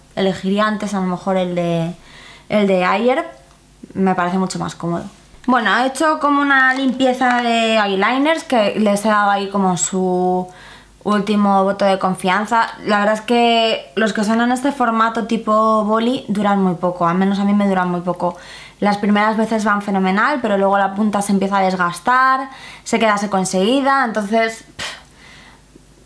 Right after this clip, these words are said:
he gastado todos los que tenía un poco del tirón antes de abrir ninguno nuevo, porque es que, mm, se echan a perder. Este es uno de Avon, Perfect Wear.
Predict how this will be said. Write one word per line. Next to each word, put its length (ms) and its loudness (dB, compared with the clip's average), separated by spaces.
he 440 2
gastado 480 0
todos 200 4
los 140 -2
que 120 -2
tenía 220 0
un 100 -2
poco 180 0
del 200 0
tirón 500 2
antes 260 -2
de 60 2
abrir 320 0
ninguno 380 0
nuevo, 420 2
porque 240 -4
es 80 -6
que, 380 -8
mm, 680 -2
se 160 -2
echan 220 -2
a 120 -2
perder. 360 -8
Este 360 2
es 100 0
uno 320 2
de 300 2
Avon, 460 2
Perfect 600 -4
Wear. 420 2